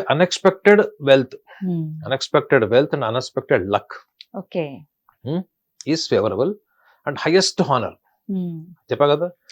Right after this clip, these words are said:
Speaker 2: అవును.
Speaker 1: నోబెల్ ప్రైజ్ స్థాయి హానర్
Speaker 2: ఎస్.
Speaker 1: ఇది వీళ్ళకి జరుగుతుంది మేడం. ఈ
Speaker 2: ఓకే.
Speaker 1: ఫౌండేషనే అది, ఈ
Speaker 2: మ్మ్.
Speaker 1: ఫౌండేషన్ అంత స్ట్రాంగ్ ఉంటది. కాబట్టి వీళ్ళు పంచగ్రహ కూటమి ఇంకా కేంద్ర భావంలో ఉంది.
Speaker 2: ఓకే.
Speaker 1: అంటే వీళ్ళ గ్లామర్,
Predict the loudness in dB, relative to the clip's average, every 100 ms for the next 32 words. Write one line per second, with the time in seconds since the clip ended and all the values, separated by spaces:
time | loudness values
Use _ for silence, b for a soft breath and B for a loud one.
0 | 2 4 4 4 2 6 6 6 4 2
1 | 4 4 6 0 -8 -12 -20 _ _ _
2 | -16 -16 -16 -8 2 6 8 6 6 4
3 | 4 2 0 -8 -20 _ _ -20 -14 -6
4 | -6 -2 0 4 4 6 6 6 4 2
5 | -10 _ -2 0 2 2 2 0 -2 -6
6 | -2 -2 -2 -6 -6 -8 -12 _ _ _
7 | _ -8 -4 -2 0 0 2 0 -2 -6
8 | -14 _ -10 -6 -4 2 2 2 0 -4
9 | -4 -8 -8 -4 -4 -2 2 4 4 2
10 | 0 -8 -14 -20 _ -16 -16 -10 -10 -8
11 | 2 2 4 4 4 6 8 8 6 0
12 | 2 4 6 6 4